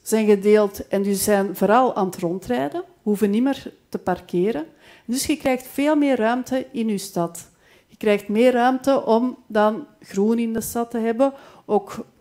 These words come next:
eh, fietsinfrastructuur te voorzien enzovoort. Echt die ruimte. We hoeven natuurlijk ook niet te wachten op die autonome voertuigen om ruimte te creëren. Maar dus dat is wel een toekomstbeeld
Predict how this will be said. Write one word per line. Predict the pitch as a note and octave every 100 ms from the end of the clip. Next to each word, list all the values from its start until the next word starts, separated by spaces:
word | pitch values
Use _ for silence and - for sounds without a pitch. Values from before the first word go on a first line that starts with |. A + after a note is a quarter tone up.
| -
eh, | F#3+ F3+ E3+ F3
fietsinfrastructuur | F3 A3+ A3+ - B3 - A#3+ A#3+ - A3+ A3 - A#3 A#3 - - _
te | A3+ G3
voorzien | G3+ F#3+ G#3 G#3+
enzovoort. | G3 F3+ F#3 E3 A#3 C4 - - -
Echt | A3+ - -
die | G3 F#3+
ruimte. | F3+ F3 F3 F3+ E3+ _ - - _
We | -
hoeven | G3+ A3 A3
natuurlijk | G#3 A3+ A3 -
ook | -
niet | G#3+ G3
te | F3
wachten | F#3+ G#3 - A3
op | G3+
die | A3
autonome | G#3+ A3 G#3+ G#3 G#3 G3+
voertuigen | A3 A3+ - A#3 A#3 -
om | G#3+ G#3+ -
ruimte | - F#3+ G3+ G3+ G#3
te | F#3
creëren. | F3+ F3 E3+ F#3 B3 C#4+ - - - _ -
Maar | G3+
dus | G3+ F#3
dat | A3+ C4+
is | C4
wel | - A3+ A#3+ A#3+ - -
een | G#3 -
toekomstbeeld | B3 C4 C#4+ B3+ - B3 B3 B3